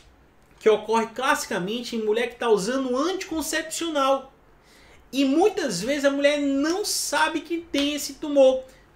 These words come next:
Como é que ela descobre? Com uma baita dor abdominal ou até mesmo hipotensão, porque o tumor sangrou, tá? Então a grande preocupação do adenoma é que ele sangra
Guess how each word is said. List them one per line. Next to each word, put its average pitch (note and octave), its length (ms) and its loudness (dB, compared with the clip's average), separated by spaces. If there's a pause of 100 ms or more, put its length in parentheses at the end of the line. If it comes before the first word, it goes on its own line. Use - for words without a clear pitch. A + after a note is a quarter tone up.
(100)
Como B3+ 200 -4
é D4+ 80 0
que D4+ 100 -8
ela D4 160 2
descobre? F#3 720 2 (440)
Com G3 140 -4
uma A3+ 140 0
baita G#3+ 680 -2
dor F3+ 500 2
abdominal E3 880 -2
ou G#3+ 140 2
até G3+ 240 -2
mesmo G3+ 580 -4
hipotensão, B3 1080 -4 (420)
porque A3 300 2
o G#3 80 6
tumor G3+ 340 -4
sangrou, D#3+ 680 -2 (540)
tá? B2 300 -10 (280)
Então A#3 300 2
a A#3+ 100 0
grande C#4+ 380 -4
preocupação G#3 640 -6
do G3 60 0
adenoma F3+ 500 -2
é A#3 40 -4
que A#3 240 -6
ele C#4 160 -2
sangra B3+ 1120 -2